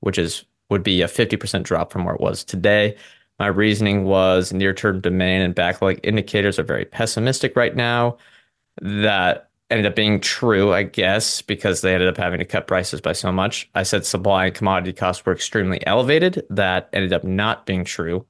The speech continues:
as we saw a lot of the commodity costs come down in twenty twenty-three. Um, I said more competitors have come onto the market, the F one fifty and Rivian.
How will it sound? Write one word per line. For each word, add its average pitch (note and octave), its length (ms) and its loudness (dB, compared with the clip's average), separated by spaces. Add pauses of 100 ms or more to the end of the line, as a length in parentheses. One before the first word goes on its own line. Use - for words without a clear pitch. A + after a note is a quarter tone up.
(100)
as F2 260 -2
we F2+ 80 -2
saw F2 420 0 (520)
a - 60 0
lot E2+ 220 2
of E2+ 200 -4
the E2+ 440 -4 (800)
commodity E2+ 500 0
costs E2 300 -4
come F2 240 -4
down E2+ 340 -2
in F#2 80 0
twenty F2+ 320 -4
twenty-three. F#2 1040 -2 (380)
Um, F#2 300 0
I F#2+ 80 -2
said G2+ 180 -2
more F2+ 140 2
competitors G2+ 480 0
have - 100 -10
come F#2 160 -4
onto E2+ 220 -4
the F#2+ 100 -4
market, D#3 560 2
the F#2+ 120 2
F F2+ 120 -2
one F#2+ 80 -2
fifty F#2 280 -2
and F#2 100 -2
Rivian. A#2 480 2